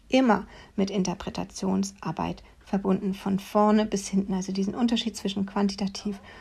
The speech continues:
und qualitativ den gibt es eigentlich gar nicht. Das ist ein theoretischer oder ein gewollter, aber das ist nichts natürlicherweise Vorhandenes.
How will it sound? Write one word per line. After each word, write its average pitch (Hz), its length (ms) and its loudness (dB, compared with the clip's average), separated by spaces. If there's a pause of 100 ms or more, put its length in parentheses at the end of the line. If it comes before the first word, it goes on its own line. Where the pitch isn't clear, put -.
(180)
und 202 120 2
qualitativ 190 840 2 (520)
den 196 80 10
gibt 190 220 2
es 170 120 -4
eigentlich 175 380 -6
gar 175 140 -6
nicht. 175 200 -6
Das 196 140 -6
ist 220 160 -8
ein 190 380 2
theoretischer 196 960 2
oder 185 160 -2
ein 180 160 0
gewollter, 196 680 2 (400)
aber 196 240 6
das 180 200 -2
ist - 180 -6
nichts 190 640 2
natürlicherweise 190 920 0
Vorhandenes. 190 840 -4